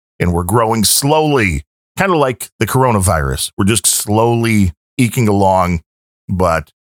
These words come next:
spreading random thoughts, hopefully healthier than spreading the coronavirus.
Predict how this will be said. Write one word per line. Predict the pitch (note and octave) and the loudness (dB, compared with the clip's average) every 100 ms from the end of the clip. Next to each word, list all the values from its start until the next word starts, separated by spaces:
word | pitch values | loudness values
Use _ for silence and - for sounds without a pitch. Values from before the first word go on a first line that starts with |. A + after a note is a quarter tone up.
| _ - | _ -6
spreading | - A#3 A#3+ F#3 | -2 0 2 2
random | F3 F#3+ F#3+ F#3 | 2 2 2 0
thoughts, | - G3 C#3 F#2 - - _ _ _ | 0 2 2 0 -4 -6 _ _ _
hopefully | - B2+ B2+ C#3+ C3 B2 B2 _ _ - | -2 -2 -2 -2 2 2 0 _ _ -2
healthier | C3 B2 G2+ D#2+ B1+ - _ _ _ _ | 0 0 0 0 -2 -6 _ _ _ _
than | A#2 A#2 | -2 0
spreading | - G2+ F2 E2 | 0 0 0 0
the | D#2+ | 0
coronavirus. | - G#2+ F#2 D#2 C#2+ A1+ - | 0 2 2 0 -2 -4 -10